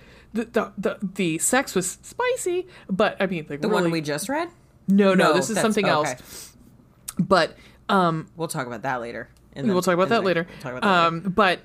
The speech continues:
Speaker 1: it was, like, well written, and I really cared about the characters. Like, it was one
Speaker 2: Yeah.
Speaker 1: of those, I care. I mean, there was no, there was n-, no dub con. There was, it was, and it was like, this is what Fifty Shades should have been.
Speaker 2: Yeah.
Speaker 1: But even the one we read,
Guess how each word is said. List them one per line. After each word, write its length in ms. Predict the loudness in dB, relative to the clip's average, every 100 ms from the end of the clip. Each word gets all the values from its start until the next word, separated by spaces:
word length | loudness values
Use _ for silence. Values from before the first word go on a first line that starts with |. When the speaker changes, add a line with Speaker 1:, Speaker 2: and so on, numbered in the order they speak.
| -4
Speaker 1:
it 160 | -2
was, 300 | 0 0 0
like, 220 | 0 0 2 4
well 220 | 4 4
written, 360 | 4 0 0 -4
and 160 | -2
I 80 | 0
really 260 | 0 0 -2
cared 380 | -2 0 2
about 180 | 2 0
the 80 | -2
characters. 720 | 2 2 2 2 0 0 -2
Like, 220 | 0 0
it 40 | -2
was 100 | 0
one 80 | 0
Speaker 2:
Yeah. 60 | 0
Speaker 1:
of 40 |
those, 60 | -2
I 280 | 0 0 0
care. 300 | 0 -2 0
I 60 | 0
mean, 160 | 0
there 100 | 0
was 140 | 0 2
no, 420 | 2 4 2 0 -8 -20 -20 -20 -10 0
there 140 | 2
was 220 | 2 -2 -10 -20 -18 -12
n-, 140 | -12 -12 _
no 400 | -2 2 2 0 -4 -16 -6 -6 -6 -14 -4
dub 240 | -2 -2
con. 400 | -4 -8 -8 -10 -10
There 160 | -4 -2
was, 180 | -2 -4
it 140 | -6 -4
was, 240 | -4 -8 -8
and 100 | -6 -2 0
it 40 |
was 120 | 2
like, 200 | -2 -2
this 180 | -2 0
is 180 | -2 0
what 240 | 0 0
Fifty 260 | -2 -2 -2
Shades 300 | -2 -2 -2
should 240 | -2 -2
have 220 | 0 -4 -4
been. 380 | -6 -6 -12 -18
Speaker 2:
Yeah. 260 | -12 -10 -12 -16 _ -20 -20 _ _ _ _ -2
Speaker 1:
But 180 | 0 2
even 280 | 2 2 2
the 80 | 2
one 200 | 2 4
we 120 | 2
read, 400 | 2 0 0 -2